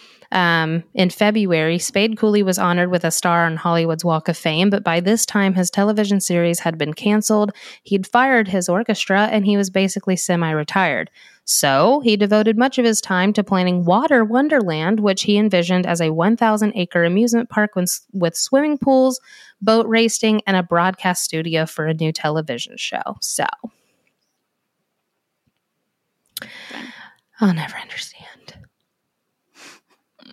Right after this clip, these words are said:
All right. The following year, Ella Mae was in the hospital suffering from what was diagnosed as extreme strain.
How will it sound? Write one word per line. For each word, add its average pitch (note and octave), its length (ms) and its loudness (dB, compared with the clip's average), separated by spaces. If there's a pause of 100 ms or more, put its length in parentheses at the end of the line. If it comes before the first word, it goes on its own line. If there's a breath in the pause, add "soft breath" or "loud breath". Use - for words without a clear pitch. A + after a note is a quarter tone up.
(180)
All D#3 220 -4
right. C3 300 -6 (1300 loud breath)
The A3 100 0
following C4+ 500 2
year, G3+ 360 4
Ella G3+ 240 2
Mae F#3 280 2
was F3+ 160 0
in E3 120 -2
the D#3+ 60 -2
hospital F#3+ 720 0
suffering F#3+ 520 0
from F3 260 0
what F3+ 140 -2
was E3+ 160 -4
diagnosed F3+ 560 0
as E3 120 -2
extreme F3 640 -2
strain. - 560 -8